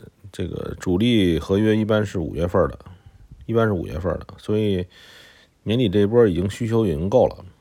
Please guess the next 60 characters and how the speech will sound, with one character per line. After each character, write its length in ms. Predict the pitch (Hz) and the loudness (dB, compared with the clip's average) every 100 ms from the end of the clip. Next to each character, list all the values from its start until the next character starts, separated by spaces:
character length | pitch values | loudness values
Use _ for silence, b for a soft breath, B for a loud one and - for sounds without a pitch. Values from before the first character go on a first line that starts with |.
| - - - - | -10 -8 -4 -2
这 100 | 107 | 0
也 40 | |
有 160 | 101 117 | 0 -2
可 140 | - | -6
能。 120 | - - _ _ _ _ _ _ - | -12 -18 _ _ _ _ _ _ -10
嗯， 680 | 110 101 98 90 82 78 92 | -4 -2 0 -2 -4 -8 -10
涉 180 | 101 165 | -4 0
及 120 | 147 | 2
到 160 | 156 135 | 4 4
这 160 | 113 | 2
个 680 | 92 85 78 69 65 64 65 76 - | 0 0 0 -2 -6 -8 -10 -14 -18
通 140 | - 160 | -10 -4
货 120 | 170 | -2
膨 160 | 101 117 | 0 2
胀， 200 | 127 - - _ _ _ - b b b b b b _ | 0 0 -12 _ _ _ -20 b b b b b b _
通 180 | - 180 | -10 0
货 80 | 190 | 2
膨 240 | 120 120 | 2 0
胀， 340 | 170 180 131 98 92 90 | 4 4 4 2 0 0
我 160 | 95 95 | 0 0
其 160 | - | 2
实 80 | 170 | 2
还 160 | 151 127 | 4 4
觉 80 | |
得 100 | 135 | 4
有 140 | 135 82 | 2 0
个 100 | 92 | -2
问 160 | 120 92 | -4 -4
题 160 | 85 | -6
啊， 200 | - - - - | -8 -10 -16 -8
就 140 | 127 | -4
是 100 | 110 | -4
说 240 | 107 143 | -2 -2
它 360 | 143 165 180 180 175 | -2 0 2 0 0
到 320 | - 190 117 | 0 2 2
底 360 | 90 64 58 64 - - - | 0 -6 -8 -10 -14 -20 -16
在 360 | - 127 107 90 | 0 2 2 -2
期 360 | 92 - 185 | -6 -4 -2
货 220 | 175 190 110 | 0 2 2
上 240 | 95 87 | 0 -2
能 160 | 92 127 | -4 -2
够， 360 | 135 101 78 - _ _ - - _ - - | 0 0 -2 -12 _ _ -20 -20 _ -20 -4
在 100 | 120 | -4
期 240 | - 185 | -2 -4
货 260 | 170 143 87 | 4 4 4
和 160 | 123 | 2
咱 140 | 120 120 | 0 0
们 80 | |
做 100 | 135 | 0
的 120 | 123 101 | 0 0
C 160 | - | 0
F 160 | 135 139 | -2 -2
D 200 | 156 98 | -2 0
啊， 80 | 73 | 0
这 80 | 110 | -2
些 100 | 117 | -4
产 220 | - 123 | -4 -6
品 140 | 107 | -6
上 140 | 82 95 | -6 -6
面 240 | 87 78 | -4 -6